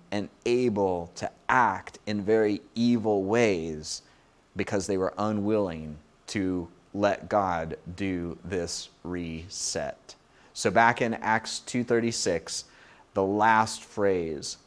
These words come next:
"So let everyone in Israel know for certain that God has made this Jesus, whom you crucified, to be both Lord and Messiah." These are two heavily weighted and loaded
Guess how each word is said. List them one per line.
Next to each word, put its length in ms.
"So 160
let 160
everyone 340
in 120
Israel 380
know 220
for 180
certain 420
that 240
God 540
has 220
made 380
this 280
Jesus, 800
whom 400
you 440
crucified, 920
to 120
be 560
both 440
Lord 760
and 560
Messiah." 640
These 340
are 180
two 380
heavily 560
weighted 600
and 360
loaded 640